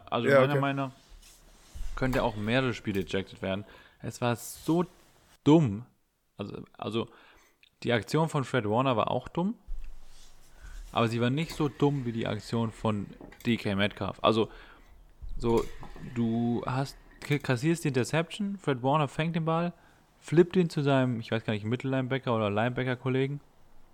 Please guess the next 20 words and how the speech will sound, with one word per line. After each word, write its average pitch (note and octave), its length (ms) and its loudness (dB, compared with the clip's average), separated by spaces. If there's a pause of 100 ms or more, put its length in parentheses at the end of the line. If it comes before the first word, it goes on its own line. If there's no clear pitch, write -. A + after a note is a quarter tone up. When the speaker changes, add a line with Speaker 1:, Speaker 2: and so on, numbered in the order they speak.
(1200)
Speaker 1:
und, A2 360 0
äh, G#2 420 2
wird B2 140 0
dann C3 120 2
irgendwie A#2 200 0
von A2 160 -4
D A#2 120 -2
K A#2 140 0
Metcalf B2 680 -2 (320)
getackelt. D3 640 0 (1700)
Unsanft D3 460 2
getackelt, D#3+ 440 2
also G2+ 280 0
gebodyslammt, C#3 840 2
glaub D3+ 200 2
ich, C#3+ 120 -4
war's D3+ 180 -2
sogar. D3 320 -4
Und A2 160 -4
dann, C3+ 280 2